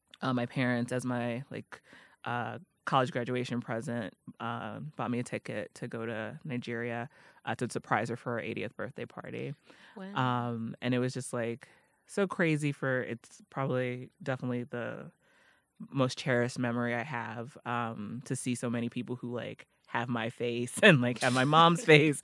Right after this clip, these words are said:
Speaker 1: and my dad's face and, like, um, to see where my parents grew up, um, in Lagos.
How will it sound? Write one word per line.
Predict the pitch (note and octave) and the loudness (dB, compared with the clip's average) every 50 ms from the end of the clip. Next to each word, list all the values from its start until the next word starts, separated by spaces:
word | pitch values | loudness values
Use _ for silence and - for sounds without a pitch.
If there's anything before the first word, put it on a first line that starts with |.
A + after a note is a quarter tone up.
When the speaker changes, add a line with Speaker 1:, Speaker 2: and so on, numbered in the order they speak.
| - - - - - - | -4 -4 -4 -2 4 8
Speaker 1:
and | G#3+ G#3+ | 10 12
my | E3+ E3 E3+ | 12 12 12
dad's | D3 - - F#3 E3+ E3 E3 D#3+ - | 10 10 8 8 8 8 6 4 0
face | - - D#3 D3 D3 D3 D3 C#3+ C#3 C#3+ - | 0 2 4 6 6 6 6 4 4 2 0
and, | C#3 C3 C3+ | 0 0 2
like, | C3 B2+ B2+ B2 B2+ B2+ - - - - - - - - A3+ A#3 A#3 | 0 0 0 -2 -4 -6 -8 -14 -14 -12 -12 -8 -4 -4 -4 -2 0
um, | A#3 - C3 B2 B2 B2 B2 C3 B2+ B2+ | 4 4 6 6 6 4 2 0 -4 -4
to | - C3 | -4 -4
see | B2+ - - C3 B2+ | -4 -2 0 2 2
where | B2+ B2 | 2 2
my | B2+ B2 | 2 0
parents | B2 - C3 B2 A#2+ A#2+ - | 0 0 -2 -2 -2 -4 -6
grew | - C3+ C#3 C#3+ | -6 -4 0 2
up, | D3 C#3+ C#3+ C#3+ C#3+ - - - - - - - - - _ _ _ - | 4 4 4 4 2 -2 -8 -20 -20 -20 -20 -20 -20 -20 _ _ _ -8
um, | - C3 A#2+ B2 B2 B2 B2+ | -4 -4 -2 -2 -2 -4 -4
in | B2+ B2 B2+ | -2 -2 0
Lagos. | C3+ C3+ C3 C3+ C3 C#3 C3 C3 C#3 - - - | 2 2 2 2 2 2 2 2 0 -2 -6 -10